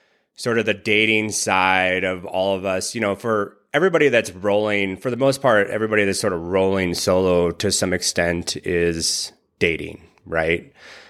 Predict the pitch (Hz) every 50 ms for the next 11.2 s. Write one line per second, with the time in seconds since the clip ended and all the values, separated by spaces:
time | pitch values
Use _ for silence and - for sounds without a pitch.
0 | _ _ _ - 95 - - 117 113 123 123 117 113 110 110 - - 98 92 90
1 | 90 87 90 92 95 92 90 - 95 92 95 90 - - - - - 104 98 -
2 | - - - 101 - - 104 101 98 98 92 92 90 90 90 90 95 98 - -
3 | 101 92 95 95 95 90 - - - 101 90 90 92 90 90 90 90 90 - -
4 | - - - - _ _ _ _ _ _ 87 90 92 98 104 104 104 104 98 92
5 | - 107 117 131 127 107 104 104 104 101 101 98 92 113 120 127 107 92 92 95
6 | 95 98 101 98 87 85 98 95 95 - 101 98 98 95 - - 92 90 92 95
7 | 95 92 92 82 87 90 90 - - 104 95 92 101 113 117 120 120 113 101 95
8 | 87 90 92 - - 92 92 90 90 87 87 - - 87 87 85 85 82 - -
9 | - - - 92 87 95 107 113 - - 110 104 104 - - 110 104 101 101 -
10 | - - 95 92 90 - - 92 87 87 87 85 - 82 82 82 82 80 80 78
11 | 80 78 -